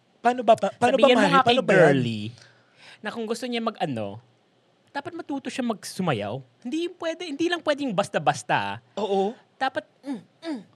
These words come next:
Speaker 2: mm,
Speaker 1: Kailangan,
Speaker 2: mm. Medyo siya,
Speaker 1: kailangan, <laughs>
Speaker 2: medyo siya, mm.
Speaker 1: tapos, tapos, Mare, pa-, ano, ano yung move na yun? Yung wow?
Speaker 2: Oh.
Speaker 1: <laughs> Yung wow? Paano ba yung ga-,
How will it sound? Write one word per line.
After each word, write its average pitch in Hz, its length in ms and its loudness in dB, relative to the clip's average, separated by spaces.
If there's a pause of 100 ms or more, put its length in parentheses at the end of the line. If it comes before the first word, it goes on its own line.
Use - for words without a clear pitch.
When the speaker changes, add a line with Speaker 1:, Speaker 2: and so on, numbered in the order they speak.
(140)
Speaker 2:
mm, 285 180 -10 (140)
Speaker 1:
Kailangan, 226 480 2
Speaker 2:
mm. - 80 -20 (240)
Medyo 226 240 -10
siya, - 200 -14 (200)
Speaker 1:
kailangan, 285 400 0 (240)
<laughs> 294 320 -10
Speaker 2:
medyo 294 320 2
siya, - 160 -18
mm. 262 240 -10
Speaker 1:
tapos, 233 400 -2 (240)
tapos, 269 160 4
Mare, 254 240 2
pa-, 262 320 4
ano, 262 240 -2
ano 269 160 -4
yung 285 160 -6
move 254 320 -2
na 233 80 0
yun? 220 160 0
Yung 247 160 -4
wow? 170 320 4
Speaker 2:
Oh. - 380 0 (380)
Speaker 1:
<laughs> - 360 4
Yung 320 240 -2
wow? 220 240 6 (720)
Paano 269 160 8
ba 349 160 -4
yung 370 160 -4 (480)
ga-, - 160 -2